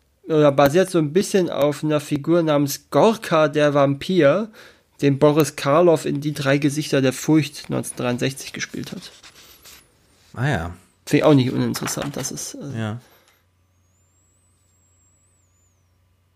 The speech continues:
Speaker 2: So, einer der Typen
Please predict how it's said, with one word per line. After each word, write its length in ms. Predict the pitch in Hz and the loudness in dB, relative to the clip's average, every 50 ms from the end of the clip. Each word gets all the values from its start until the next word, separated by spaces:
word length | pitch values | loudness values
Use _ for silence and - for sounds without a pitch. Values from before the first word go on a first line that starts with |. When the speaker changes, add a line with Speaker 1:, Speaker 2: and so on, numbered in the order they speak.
| _ _ _ _ _ _ _ _ _ _ _ - | _ _ _ _ _ _ _ _ _ _ _ -16
Speaker 2:
So, 300 | - 117 104 101 101 98 | -10 -6 -4 -2 -2 -2
einer 300 | - 104 107 107 107 104 | -2 -2 0 0 0 0
der 500 | 110 107 107 104 104 101 104 104 98 - - _ _ _ _ _ _ _ _ _ _ _ _ _ _ _ _ _ _ _ _ _ _ _ _ _ _ _ _ _ _ _ _ _ - | 2 2 4 4 4 4 2 0 -2 -6 -14 _ _ _ _ _ _ _ _ _ _ _ _ _ _ _ _ _ _ _ _ _ _ _ _ _ _ _ _ _ _ _ _ _ -8
Typen 520 | - - 120 117 117 113 113 110 104 104 | -4 -2 -2 -2 -2 -4 -4 -4 -6 -8